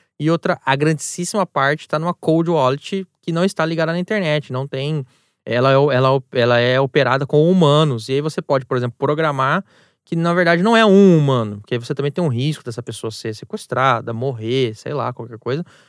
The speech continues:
mas podem ser alguns humanos que têm que assinar ao mesmo tempo pra essa transação ocorrer.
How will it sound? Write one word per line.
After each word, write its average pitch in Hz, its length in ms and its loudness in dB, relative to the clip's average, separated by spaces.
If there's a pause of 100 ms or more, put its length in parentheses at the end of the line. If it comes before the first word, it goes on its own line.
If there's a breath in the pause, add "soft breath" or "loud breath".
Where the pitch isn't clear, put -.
(160 soft breath)
mas 147 120 -2
podem 175 220 -2
ser 196 160 2
alguns 226 500 6
humanos 196 560 2
que - 120 -10
têm 175 260 -6
que 180 80 -4
assinar 151 400 -2
ao 160 80 0
mesmo 139 320 -2
tempo 160 380 -4
pra 175 160 -2
essa 170 160 -6
transação 185 380 -4
ocorrer. 180 380 -2